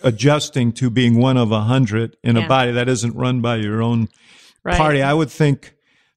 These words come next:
Speaker 1: there's an adjustment period for someone who's used to having a staff, being able to make decisions, uh, being able to see the results of what you've done. Um,
Speaker 2: Yeah, there's no question there's an adjustment. I mean, as, as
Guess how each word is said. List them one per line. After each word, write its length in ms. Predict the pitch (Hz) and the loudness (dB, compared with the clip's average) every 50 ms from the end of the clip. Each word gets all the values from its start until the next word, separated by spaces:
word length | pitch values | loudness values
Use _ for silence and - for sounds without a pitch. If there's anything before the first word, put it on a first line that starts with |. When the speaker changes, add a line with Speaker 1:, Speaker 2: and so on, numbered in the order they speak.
| _ _ | _ _
Speaker 1:
there's 220 | - 143 143 117 117 | 2 2 2 2 2
an 100 | 123 123 | 0 -2
adjustment 640 | 113 98 - 135 139 143 143 - 131 117 107 - - | -2 0 0 0 0 0 0 -2 -2 -4 -4 -4 -4
period 340 | 117 117 117 117 113 113 | -4 -2 0 -2 -2 -4
for 140 | - - 117 | -6 -8 -8
someone 300 | - - 123 120 120 117 | -4 -2 -2 0 0 0
who's 220 | 113 113 113 - - | 0 -2 -4 -4 -4
used 220 | 117 120 113 - | -6 -6 -4 -6
to 80 | 123 113 | -4 -2
having 300 | 120 120 127 131 131 127 | -2 -2 -2 -2 -2 -4
a 40 | |
staff, 440 | 117 - - 131 117 113 113 113 - | -4 -4 -4 -4 -4 -4 -6 -6 -6
being 160 | - 123 117 120 | -6 -4 -2 -2
able 240 | 117 120 120 117 113 | -2 -2 -2 -2 0
to 60 | 113 | 0
make 220 | 117 117 117 117 | -2 -2 -4 -6
decisions, 680 | - 120 - - 127 120 113 113 117 113 110 110 - - _ _ _ _ _ _ _ - | -10 -12 -8 -6 -6 -6 -4 -4 -4 -4 -4 -6 -8 -12 _ _ _ _ _ _ _ -6
uh, 220 | 117 120 117 113 110 | -4 -2 -2 -2 -2
being 220 | - 123 120 120 | -2 -2 -2 0
able 160 | 120 120 113 107 | 0 -2 -4 -4
to 100 | 107 107 | -6 -8
see 280 | - - - 143 135 | -10 -4 -2 0 0
the 100 | 120 120 117 | 2 0 0
results 460 | 113 101 95 120 117 123 117 - - | 0 0 0 0 0 0 -2 -4 -6
of 160 | 117 107 95 | -6 -6 -4
what 260 | 107 110 117 117 - - | -4 -4 -4 -4 -4 -4
you've 260 | 110 110 101 98 107 | -4 -4 -4 -4 -4
done. 440 | - 113 107 101 101 98 104 107 - _ _ _ _ _ _ - - - - - - - | -4 -4 -4 -2 -4 -4 -6 -6 -8 _ _ _ _ _ _ -20 -20 -20 -20 -20 -12 -6
Um, 460 | 139 113 107 107 107 104 107 101 101 107 - | -4 -2 -2 -2 -2 -2 -4 -4 -6 -8 -8
Speaker 2:
Yeah, 140 | 170 160 147 | -10 -12 -6
there's 200 | 143 180 196 185 | -4 -4 -4 -2
no 120 | 190 170 160 | -4 -6 -6
question 380 | - - 151 147 - - 165 | -6 -8 -8 -8 -6 -8 -8
there's 200 | 160 147 151 147 | -8 -10 -10 -10
an 80 | 170 151 | -8 -8
adjustment. 400 | 151 143 156 156 - - 175 175 | -8 -6 -8 -8 -6 -4 -4 -2
I 40 | 180 | -2
mean, 160 | 190 185 185 | 0 0 0
as, 220 | 185 190 185 180 - | 0 0 -2 -6 -6
as 480 | - - 180 175 165 - - - - | -2 -2 -2 -2 -2 -8 -14 -16 -20